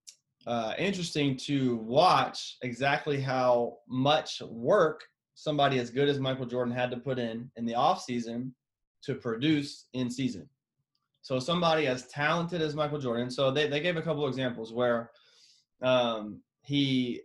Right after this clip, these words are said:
if you've been watching this, right, he takes, he, he leaves basketball in ninety-three, he goes and plays baseball, and, um, uh, you have to work out differently to prepare your body to play baseball. So he spent two years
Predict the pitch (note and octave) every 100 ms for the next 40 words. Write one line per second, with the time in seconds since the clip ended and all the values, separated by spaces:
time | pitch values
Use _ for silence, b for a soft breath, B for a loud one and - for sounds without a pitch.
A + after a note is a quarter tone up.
0 | - A#2+ B2 C3 B2 C3 C3 B2 B2 A#2
1 | A#2 B2 B2 C3+ - C#3 C3+ - C3 B2
2 | A#2 C3 B2+ D#3 D#3 - C#3+ C#3 C#3+ C3+
3 | C3+ C#3 C#3 A#2 B2 C3 B2+ B2+ C3 C3
4 | C3 B2+ B2 A#2+ A#2+ A#2 C3 A2+ - A#2
5 | C3 C#3 _ _ _ _ _ - B2+ B2+
6 | B2 B2 A#2+ A#2 G#2+ - A#2+ A#2+ A#2 A2
7 | A2 G#2+ G2+ - - C3 C#3+ C#3 B2 C#3
8 | D3+ C3 A#2+ C3+ C3+ A#2+ A#2 A#2 - -
9 | A#2 B2+ B2 A2+ A2+ A2+ - A#2+ A2+ C3
10 | B2+ G#2+ G#2+ - B2 A#2+ C#3 - A#2+ C#3+
11 | D3+ C#3+ C3 C3 -